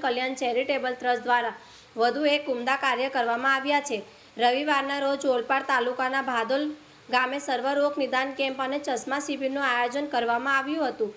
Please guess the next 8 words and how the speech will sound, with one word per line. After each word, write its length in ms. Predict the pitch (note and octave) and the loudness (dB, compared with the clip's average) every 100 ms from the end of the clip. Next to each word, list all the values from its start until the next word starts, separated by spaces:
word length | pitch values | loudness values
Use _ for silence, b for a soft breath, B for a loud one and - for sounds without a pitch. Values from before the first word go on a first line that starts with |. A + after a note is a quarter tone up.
| B B - | B B -4
જેમાં 240 | C4 C#4 C4+ | -2 0 0
ભાદોલ, 380 | A#3+ A#3 C#4+ D4 | 0 0 -2 0
કદરામા, 520 | C#4+ C4 C4 B3+ C#4 C#4+ C#4+ | -2 0 0 0 -2 -4 0
કોબા, 340 | B3 B3+ C4+ C#4 | 0 2 2 2
પારડી 320 | C4 A#3 C#4 | 0 0 -4
સહિત 340 | C4+ B3+ A#3 C4 | 0 0 0 0
આજુબાજુના 760 | A#3+ A3 D4+ C#4 A3+ C4 C#4 | -2 -2 0 0 0 -2 -2
બસોથી 500 | C4+ A#3 - C4+ D4+ | -2 -2 -2 -2 0